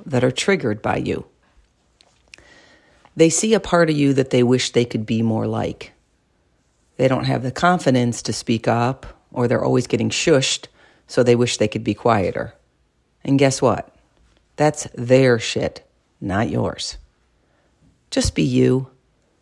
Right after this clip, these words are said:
because your unique behaviors, energy, and light will inspire others.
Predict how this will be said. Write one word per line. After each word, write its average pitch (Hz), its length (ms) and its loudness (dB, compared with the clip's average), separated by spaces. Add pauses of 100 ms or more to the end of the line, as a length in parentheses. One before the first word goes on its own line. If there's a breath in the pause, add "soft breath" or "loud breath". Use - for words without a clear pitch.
because 151 320 0
your 180 220 4
unique 165 400 0
behaviors, 139 840 2
energy, 135 480 -2
and 123 220 -2
light 135 320 -2 (500)
will 151 160 4
inspire 156 640 0
others. - 500 -8